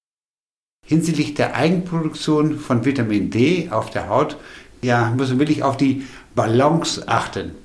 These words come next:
Also wirklich zwischen dem Risiko, eben Hautkrebs zu bekommen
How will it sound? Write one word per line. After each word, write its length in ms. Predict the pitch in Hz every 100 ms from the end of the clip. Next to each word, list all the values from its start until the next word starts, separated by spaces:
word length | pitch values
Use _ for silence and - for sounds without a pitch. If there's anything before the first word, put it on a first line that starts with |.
| - - -
Also 320 | - 113 120 107
wirklich 320 | 143 165 -
zwischen 360 | - 131 127
dem 320 | 107 98 92 - - -
Risiko, 920 | 98 104 135 165 170 170 185 185 - - -
eben 400 | - 127 113 -
Hautkrebs 800 | 107 120 - - 156 156 - -
zu 140 | - 143
bekommen 520 | 147 151 160 175 170